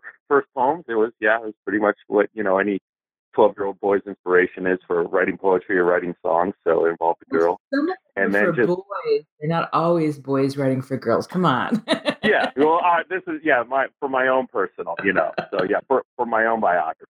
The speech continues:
Speaker 2: Right, okay.
Speaker 1: definitely writing, you know, writing to a girl. So,
Speaker 2: Uh-huh.
Speaker 1: but, um, but yeah, and then, uh, just continued on and always,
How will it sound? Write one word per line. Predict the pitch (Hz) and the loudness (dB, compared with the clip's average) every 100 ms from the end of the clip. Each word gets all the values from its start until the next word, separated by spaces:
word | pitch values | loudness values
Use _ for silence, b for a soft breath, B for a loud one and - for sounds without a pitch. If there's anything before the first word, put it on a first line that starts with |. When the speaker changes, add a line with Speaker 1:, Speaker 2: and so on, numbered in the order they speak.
| - | 0
Speaker 2:
Right, | 156 123 - | 2 2 0
okay. | 151 196 | -4 -2
Speaker 1:
definitely | - - 90 | -2 -4 -2
writing, | 90 92 95 92 | 0 0 -2 -6
you | 92 | 0
know, | 82 | 2
writing | 82 92 104 | 2 0 0
to | 101 | 0
a | 92 | 0
girl. | 87 85 78 - | -2 -4 -4 0
So, | 85 80 | 2 2
Speaker 2:
Uh-huh. | 73 73 - - - | -2 -10 -12 -10 -2
Speaker 1:
but, | 104 101 107 104 | -2 0 0 0
um, | 92 90 80 80 _ _ _ _ _ _ _ _ - | -2 -4 -6 _ _ _ _ _ _ _ _ _ -4
but | 98 90 | -2 0
yeah, | 98 85 78 - | 0 0 0 -2
and | 85 87 90 | -2 0 0
then, | 90 92 | 0 2
uh, | 92 92 | 2 2
just | 92 107 | -2 -6
continued | - 110 123 127 127 | -4 -6 -2 0 2
on | 123 147 95 | 2 0 0
and | 87 | 2
always, | 92 90 | 4 2